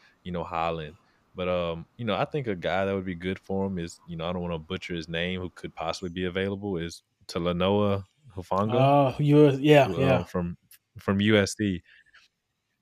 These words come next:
Speaker 1: You know, um, I like his game. You know, he's a playmaker. You know, he's, I don't think he's as fluid as some of the other guys who are gonna come off the board earlier.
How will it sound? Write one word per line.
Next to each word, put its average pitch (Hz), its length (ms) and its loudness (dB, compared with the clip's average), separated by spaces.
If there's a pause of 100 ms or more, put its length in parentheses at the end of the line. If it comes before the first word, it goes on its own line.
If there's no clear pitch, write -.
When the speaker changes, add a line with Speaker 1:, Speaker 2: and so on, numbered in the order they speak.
Speaker 1:
You 101 140 -2
know, 95 240 0
um, 90 300 -2
I 107 120 2
like 113 240 4
his 87 160 -4
game. 87 480 -2
You 85 60 -6
know, 85 80 -4
he's 101 140 -4
a 92 40 -6
playmaker. 85 800 -2
You 92 80 -10
know, 87 120 -4
he's, 92 280 -6
I 101 80 -6
don't 95 140 -4
think 90 100 -12
he's 92 140 -4
as 78 80 -12
fluid 85 440 -6
as 82 100 -6
some 87 100 -6
of 85 80 -4
the 82 60 -4
other 85 180 -2
guys 82 260 -2
who 90 80 -8
are 82 60 -8
gonna 78 160 -10
come 85 160 -8
off 82 160 -6
the 80 60 -8
board 80 380 -6
earlier. 90 580 -4